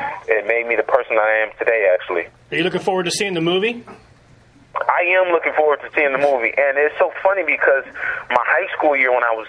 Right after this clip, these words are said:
Speaker 1: there, we actually had came, they actually had came out with a documentary,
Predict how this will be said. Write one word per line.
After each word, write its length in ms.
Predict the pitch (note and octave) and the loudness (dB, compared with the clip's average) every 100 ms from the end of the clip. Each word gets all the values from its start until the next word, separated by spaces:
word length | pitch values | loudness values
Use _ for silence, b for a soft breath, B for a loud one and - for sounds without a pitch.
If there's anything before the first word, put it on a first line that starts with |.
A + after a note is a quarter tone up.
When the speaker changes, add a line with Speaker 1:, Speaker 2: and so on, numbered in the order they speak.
| C3 | 0
Speaker 1:
there, 160 | B2+ | 2
we 160 | A2 C3+ | 2 2
actually 320 | D3 - C#3 | 2 2 2
had 100 | A#2+ | 2
came, 220 | - C3+ A2+ | 0 -2 2
they 140 | C#3 | 2
actually 320 | D#3+ - C#3 | 2 2 2
had 160 | A#2 - | 2 2
came 160 | D3 | -2
out 100 | C3 | 2
with 140 | A#2 G#2 | 2 2
a 40 | A#2 | 0
documentary, 720 | A#2+ - A2+ A#2+ G#2 F2+ | -2 -2 -2 0 2 -2